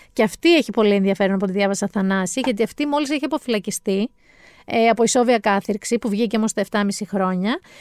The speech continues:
Και όλα αυτά τα χρόνια δεν μιλάει, έχει επιλέξει να μην μιλάει καθόλου ποτέ πουθενά, αλαλία δηλαδή, και φτιάχνει μόνο χειροποίητες κούκλες σε ένα εργαστήριο που υπήρχε στις φυλακές της Θήβας που ήτανε.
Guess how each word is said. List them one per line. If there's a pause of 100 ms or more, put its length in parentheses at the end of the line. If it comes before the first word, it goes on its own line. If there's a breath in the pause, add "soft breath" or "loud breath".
(280 loud breath)
Και
όλα
αυτά
τα
χρόνια (100)
δεν
μιλάει, (160)
έχει
επιλέξει (560)
να
μην
μιλάει
καθόλου
ποτέ
πουθενά,
αλαλία
δηλαδή, (400 loud breath)
και
φτιάχνει
μόνο
χειροποίητες
κούκλες (360 soft breath)
σε
ένα
εργαστήριο
που
υπήρχε
στις
φυλακές
της
Θήβας
που
ήτανε.